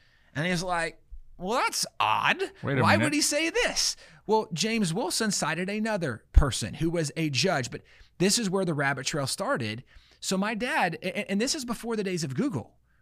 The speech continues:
Speaker 1: right? There's
Speaker 2: Oh,
Speaker 1: no,
Speaker 2: no,
Speaker 1: there's no
Speaker 2: this is
Speaker 1: internet.
Speaker 2: paper. This is sitting, reading documents.
Speaker 1: Right.
Speaker 2: Circling, underlining, clipping.
Speaker 1: Correct. But, but this is, this is where the journey started.
Speaker 2: Wow.
Speaker 1: The more my dad found,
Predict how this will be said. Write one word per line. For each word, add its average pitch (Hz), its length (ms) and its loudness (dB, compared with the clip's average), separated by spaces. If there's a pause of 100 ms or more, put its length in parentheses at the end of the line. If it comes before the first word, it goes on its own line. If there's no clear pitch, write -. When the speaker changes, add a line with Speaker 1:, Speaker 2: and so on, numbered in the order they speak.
Speaker 1:
right? 147 140 2
There's 233 200 4
Speaker 2:
Oh, - 20 4
Speaker 1:
no, 254 120 4
Speaker 2:
no, - 40 0
Speaker 1:
there's 120 200 4
no 127 100 6
Speaker 2:
this - 100 -2
is 156 80 2
Speaker 1:
internet. - 400 4
Speaker 2:
paper. - 120 0 (120)
This 147 240 -6
is 113 80 -8
sitting, 139 640 -4 (120)
reading 113 640 0
documents. 101 640 -4
Speaker 1:
Right. 165 340 4
Speaker 2:
Circling, 107 680 -4 (100)
underlining, 117 760 -2 (500)
clipping. 104 540 4 (240)
Speaker 1:
Correct. 123 640 -2 (600)
But, 147 240 0
but 139 180 0
this 214 260 0
is, 196 220 -2
this 180 320 0
is 190 160 0
where 175 180 -2
the 156 120 -4
journey 131 320 -2
started. 127 580 -4
Speaker 2:
Wow. 90 220 -6 (260)
Speaker 1:
The 151 100 0
more 170 300 0
my 220 180 0
dad 170 320 -2
found, 131 540 -2